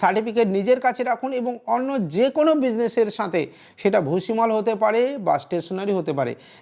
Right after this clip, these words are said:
যে কোনো বিজনেসের সাথে আজই শুরু করে ফেলুন সাইবার ক্যাফে বিজনেস, যেখানে আপনার হয়তো আগে থেকেই একটা কম্পিউটার এবং প্রিন্টার আপনার কাছে পড়ে রয়েছে। সেটাকে নতুন করে ঝেড়ে মুছে স্টার্ট করে নিন আর নিজের ইনকামকে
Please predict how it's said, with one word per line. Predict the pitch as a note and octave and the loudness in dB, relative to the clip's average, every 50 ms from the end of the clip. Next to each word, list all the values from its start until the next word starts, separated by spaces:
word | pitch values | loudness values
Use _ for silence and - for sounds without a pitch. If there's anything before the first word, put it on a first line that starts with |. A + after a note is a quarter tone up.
| _ C#3+ C#3 | _ 2 4
যে | A3 B3 B3 | 4 4 4
কোনো | C#4 C4 C4 A#3 F3+ E3+ | 2 2 2 0 0 0
বিজনেসের | F#3+ F#3 G#3+ A3+ A3 - - A#3 G#3+ - | 0 0 0 -2 -2 0 -2 -2 0 -2
সাথে | A3 G3 - G#3+ A3 - - - - F#3 | -4 0 2 0 0 0 0 0 2 2
আজই | G3+ G#3 A3+ A#3 - - | 2 2 0 -4 -4 -2
শুরু | G#3+ F#3+ G#3 G3 | -4 -4 -2 0
করে | G#3+ F#3+ G3+ F3+ - | 0 0 0 2 2
ফেলুন | G3 F3+ F#3+ F#3+ F#3+ F#3+ - - - - _ - - - | 2 2 2 0 -2 -4 -8 -16 -20 -20 _ -18 -4 0
সাইবার | - F3 E3 E3 F3 F3 E3 | 2 2 4 4 2 2 0
ক্যাফে | F#3 - F#3 F3+ E3 C#3+ D#3 | -2 0 0 0 0 2 2
বিজনেস, | G3 F#3+ F3+ D#3+ B2+ G#2 - - - | 0 2 2 -2 -4 -4 -8 -4 -2
যেখানে | F#3+ F#3+ - A#3+ A3 G3 G#3 A#3+ - - - - - E3 | -2 0 0 -2 -2 -2 -4 -6 -8 -14 -4 -2 -2 0
আপনার | - G#3 G3+ F#3 E3+ | 0 -2 -4 0 0
হয়তো | G#3+ G#3 G#3 A#3 - - - F3 F3+ | -2 0 2 0 -2 0 0 0 0
আগে | G#3+ B3 C#4+ B3+ - | 2 0 -2 -4 -6
থেকেই | C#4+ C#4 D4 D4+ D#4+ - - A#3 - | -6 -4 -4 -4 -4 -2 -4 -4 -4
একটা | - A#3 G#3+ - - | -2 -6 -4 0 0
কম্পিউটার | G#3+ A3 G#3 F#3+ A#3 A3+ G3+ - A3+ A#3 A#3 A#3 G3 E3+ | 0 0 0 -4 -6 -6 -2 0 2 2 2 0 -2 -4
এবং | E3 F3 F3 E3 - | -6 -6 -6 -8 -8
প্রিন্টার | - G#3 A3+ A#3 G#3 F#3 F#3+ F#3 G3 - - - - _ _ - | -6 -4 -4 -4 -2 0 2 0 0 0 -6 -18 -20 _ _ -6
আপনার | - F3+ F3 E3+ F3+ | -4 -4 -2 0 0
কাছে | E3 - - G#3+ G#3 - - | 0 0 -2 -6 -6 -4 -2
পড়ে | F3+ E3 E3 D#3 D#3 | 0 2 2 2 2
রয়েছে। | C#3+ C3 A2+ B2+ A2+ - - _ _ _ _ - - | 0 0 -2 -4 -8 -8 -12 _ _ _ _ -2 0
সেটাকে | F3 E3+ F#3+ F#3 F#3 A3+ A3 A#3 A3+ - - _ _ D#3 D#3 E3+ | 2 2 2 2 4 2 2 2 2 -4 -14 _ _ -4 -2 -2
নতুন | G3 F#3+ A#3+ A#3 A#3 A3+ A#3 | -2 0 0 0 0 2 4
করে | A3 G#3+ G3 C#3+ | 4 4 4 2
ঝেড়ে | D#3 F#3 F#3 F#3+ F#3+ | 0 0 2 2 0
মুছে | F#3+ F#3 - G#3 F#3 - | -2 -2 -2 -4 -4 -4
স্টার্ট | - _ F3+ - - - - - | -2 _ 0 0 0 -2 -2 -2
করে | G#3+ A3 B3 D4 | 0 2 2 2
নিন | G4+ F#4+ F#3+ B2 - - - - _ - D3 D#3 | 2 2 0 0 -4 -10 -20 -12 _ 2 2 2
আর | D#3+ D#3+ D#3 D3 D3+ | 2 2 0 -2 -2
নিজের | F#3 F3+ G3 G3+ G3+ G3+ - F3 | 0 2 2 2 2 0 -2 -4
ইনকামকে | F3 F3+ F#3 G3+ G3 G3 F#3 - | -4 -2 -2 -2 -2 -2 -2 -2